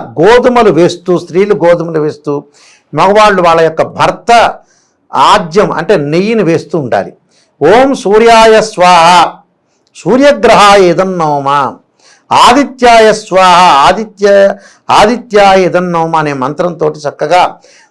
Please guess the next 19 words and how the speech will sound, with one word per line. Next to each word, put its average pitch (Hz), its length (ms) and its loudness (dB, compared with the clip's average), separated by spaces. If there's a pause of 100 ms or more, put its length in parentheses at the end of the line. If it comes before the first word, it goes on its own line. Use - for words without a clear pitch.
(140)
సూర్యుడి 247 360 -2
యొక్క 214 180 -2 (120)
హోమం, 220 380 0 (200)
అక్టోబర్లో 196 580 -4 (120)
నాలుగు 165 320 -2 (140)
ఆదివారాలు 180 540 0
వస్తే 147 220 -4 (520)
చక్కగా 196 440 -2 (120)
నాలుగు 170 320 0
ఆదివారాలు 160 540 0
సూర్యుడి 160 280 -6
యొక్క 156 240 -6
హోమం 147 320 -2
చేస్తే 127 360 -10 (840)
అన్నీ 156 600 -6
వాళ్ళకు 135 280 -2
అనుకూలంగా 131 460 -6
ఉంటాయి. 127 240 -6
ఉద్యోగపరంగా, 135 720 -4